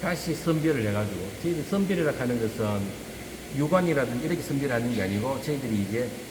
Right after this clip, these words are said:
그 에이치피엘씨라고 하는 분석기가 있습니다. 그 분석을 찍어서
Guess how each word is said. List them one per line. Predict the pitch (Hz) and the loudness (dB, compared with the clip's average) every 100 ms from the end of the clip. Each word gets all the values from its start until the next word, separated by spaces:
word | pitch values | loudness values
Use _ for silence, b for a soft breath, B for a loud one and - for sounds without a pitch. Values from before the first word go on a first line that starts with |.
| - - | -12 -6
그 | 104 107 | -6 -2
에이치피엘씨라고 | 120 123 - 170 170 170 180 156 | -2 -2 -4 -2 0 0 0 -2
하는 | 131 117 | -2 0
분석기가 | 190 214 185 117 98 | 2 2 0 -2 -2
있습니다. | 87 95 95 95 90 - 170 | -4 -6 -6 -6 -8 -10 -8
그 | 113 | -2
분석을 | 175 175 147 | -2 0 -2
찍어서 | - 147 139 170 | 0 -4 -2 -4